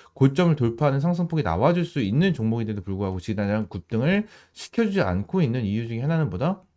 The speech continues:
결론적으로 개미를 털고 물량을 장악을 하고 나서 뚫어줄 것이다 라는 부분이거든요. 이 부분을 우리가 좀 노리자라는 부분을 말씀드리면서 위쪽에 있는 번호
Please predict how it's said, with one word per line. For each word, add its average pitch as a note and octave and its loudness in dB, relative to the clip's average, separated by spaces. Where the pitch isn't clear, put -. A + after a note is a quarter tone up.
결론적으로 A#2+ -2
개미를 B2 -2
털고 C3+ -2
물량을 G2 -4
장악을 G#2 -4
하고 F#3+ 0
나서 D#3+ 0
뚫어줄 C#3 -2
것이다 C#2 -4
라는 G#2+ 2
부분이거든요. G2 -2
이 C3 4
부분을 A2+ -2
우리가 F#2 -2
좀 C3+ -4
노리자라는 F2+ -4
부분을 G#2 -2
말씀드리면서 F2+ -2
위쪽에 A2+ 2
있는 A#2 0
번호 G#2 -2